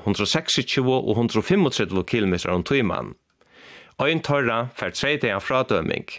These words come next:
tað vil siga, hann skal upp í teori og koyring aftur. Hinir báðir høvdu havt koyrikort í minni enn tvey ár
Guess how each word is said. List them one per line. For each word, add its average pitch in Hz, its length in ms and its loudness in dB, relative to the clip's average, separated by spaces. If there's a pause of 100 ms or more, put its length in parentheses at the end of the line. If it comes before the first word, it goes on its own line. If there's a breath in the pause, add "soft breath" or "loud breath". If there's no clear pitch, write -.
(200)
tað 107 160 -2
vil - 80 -4
siga, 110 280 0 (140)
hann 113 160 -2
skal 123 220 -2
upp - 180 -4
í 120 80 0
teori 113 460 2
og - 180 -2
koyring 110 400 0
aftur. - 440 -6 (840 loud breath)
Hinir 143 320 2
báðir 123 380 0
høvdu 104 160 0
havt - 160 -6
koyrikort 143 580 2
í 85 60 2
minni 127 340 6
enn 107 140 -2
tvey 143 320 -2
ár 131 240 0